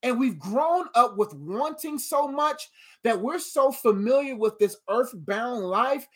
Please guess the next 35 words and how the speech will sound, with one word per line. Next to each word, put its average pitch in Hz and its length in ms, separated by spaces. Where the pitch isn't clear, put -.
that 208 100
we're 277 140
not 277 260
eternally 262 540
minded 240 420
enough 208 320
to 208 100
have 214 220
the 214 80
perspectives 208 880
needed 311 300
enough 170 360
to 262 120
be 277 240
able 247 160
to - 260
operate 233 640
from 220 320
our 214 280
enoughness, 196 1000
right? 233 160
When 226 180
you're 254 120
going 302 320
after 247 280
stuff 294 560
and 226 140
not, 240 280
and 220 160
not, 233 220
and 214 120
not 240 240
living 240 360
from 226 260
enough, 277 460